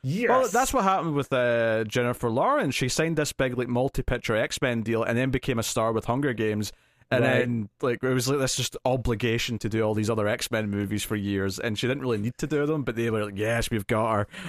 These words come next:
Speaker 2: We've got
Speaker 1: It's
Speaker 2: her
Speaker 1: like,
Speaker 2: locked
Speaker 1: "Oh,
Speaker 2: in."
Speaker 1: I'm sorry, you wanna bail? Well, let me just show you subsection D here.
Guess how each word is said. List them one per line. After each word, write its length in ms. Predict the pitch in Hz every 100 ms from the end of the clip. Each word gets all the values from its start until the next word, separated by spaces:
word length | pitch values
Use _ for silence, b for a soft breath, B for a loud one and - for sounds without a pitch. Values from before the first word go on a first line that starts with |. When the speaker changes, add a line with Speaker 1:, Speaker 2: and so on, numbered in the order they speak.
| 156
Speaker 2:
We've 160 | 120 110
got 200 | 135 131
Speaker 1:
It's 80 | 127
Speaker 2:
her 40 |
Speaker 1:
like, 140 | 123 117
Speaker 2:
locked 140 | 151
Speaker 1:
"Oh, 80 | 120
Speaker 2:
in." 180 | 113 113 _ B B B B -
Speaker 1:
I'm 200 | 143 151
sorry, 340 | - 123 110
you 160 | 107 143
wanna 280 | 139 131 120
bail? 460 | 123 117 123 156
Well, 160 | 131 131
let 140 | 139 143
me 80 |
just 180 | 127 123
show 120 | -
you 160 | 135 120
subsection 760 | - 147 120 - 120 - 101
D 320 | 95 120 147 127
here. 440 | 110 131 95 131